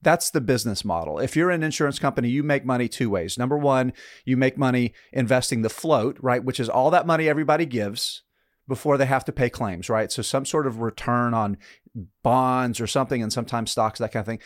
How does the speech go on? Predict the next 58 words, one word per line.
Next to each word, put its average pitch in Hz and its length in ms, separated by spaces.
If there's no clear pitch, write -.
But 139 140
also 160 240
there's 143 200
underwriting 135 520
profit, 87 360
right? 117 180
In 117 100
other 127 140
words, 123 180
every 151 240
dollar 151 380
that 123 120
they 131 120
never 147 280
<laughs> 143 120
have 160 140
to 139 60
give 120 220
back 131 240
that 127 100
somebody 127 300
gave 123 240
them 120 100
for 110 160
their 110 80
policy, 139 600
that's 139 220
an 123 100
underwriting 113 540
profit, - 480
right? 107 200
The 131 80
goal 160 300
is 143 120
to 135 100
profit 123 320
in 98 160
both 120 240
of 101 100
those 98 240
ways. 90 380
What 123 260
Lemonade 170 400
is 110 120
doing 107 260
is 110 120
saying, 113 300
"Here's 185 260
what 190 120
we're 139 120
gonna 139 220
do. 110 200
We're 127 160
gonna 202 160
take 170 240
a 135 60
certain 147 280
percentage. 117 540